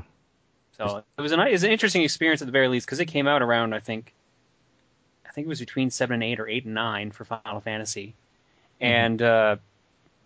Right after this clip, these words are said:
Speaker 1: it had a lot of C G in it, too, and it was all, it looked pretty decent for what it was. It's just, like, it's a four-disc R P G, and it takes a while to get through.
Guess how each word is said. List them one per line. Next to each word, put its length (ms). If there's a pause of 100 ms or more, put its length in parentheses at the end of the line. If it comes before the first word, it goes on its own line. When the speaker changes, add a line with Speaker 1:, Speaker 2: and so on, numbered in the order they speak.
(420)
Speaker 1:
it 120
had 280
a 60
lot 220
of 60
C 200
G 220
in 100
it, 100
too, 200
and 100
it 20
was 140
all, 300
it 80
looked 300
pretty 280
decent 480
for 180
what 140
it 60
was. 400
It's 120
just, 200
like, 140
it's 140
a 60
four-disc 480
R 100
P 120
G, 320
and 100
it 100
takes 260
a 40
while 220
to 60
get 200
through. 260